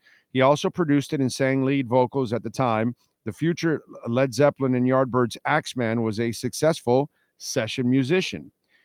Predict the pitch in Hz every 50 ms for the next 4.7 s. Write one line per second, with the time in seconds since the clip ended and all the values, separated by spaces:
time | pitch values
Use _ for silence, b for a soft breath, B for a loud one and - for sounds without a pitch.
0 | _ _ _ - 120 131 127 - - 208 208 - 202 180 156 156 160 131 143 139
1 | 139 135 139 147 151 147 135 123 107 - 143 147 160 165 - 139 131 117 - -
2 | 135 131 131 120 123 117 117 113 113 131 139 143 131 110 131 123 123 113 98 135
3 | 143 139 123 - - 110 - - 151 147 147 139 131 127 120 117 110 101 - -
4 | 175 170 135 135 131 107 90 117 110 113 117 113 120 113